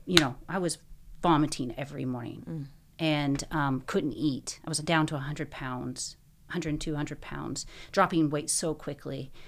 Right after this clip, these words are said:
Speaker 1: um, no energy, uh, acid reflux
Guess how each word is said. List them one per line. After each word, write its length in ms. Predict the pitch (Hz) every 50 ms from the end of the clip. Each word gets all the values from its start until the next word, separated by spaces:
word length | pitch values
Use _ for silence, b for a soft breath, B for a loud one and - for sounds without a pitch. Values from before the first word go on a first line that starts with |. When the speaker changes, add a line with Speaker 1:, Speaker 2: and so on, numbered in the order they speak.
| B B B B B -
Speaker 1:
um, 320 | 165 151 143 139 135 151
no 240 | 170 190 185 180 170 170
energy, 640 | 160 151 151 143 139 143 156 143 139 135 135 147 - - - - - - - - -
uh, 440 | 160 151 139 127 120 123 120 - - - - - - - - - - - - - - - - - - - - -
acid 420 | 165 165 139 151 - - 160 160
reflux 580 | 170 151 - - - 123 120 - - - - -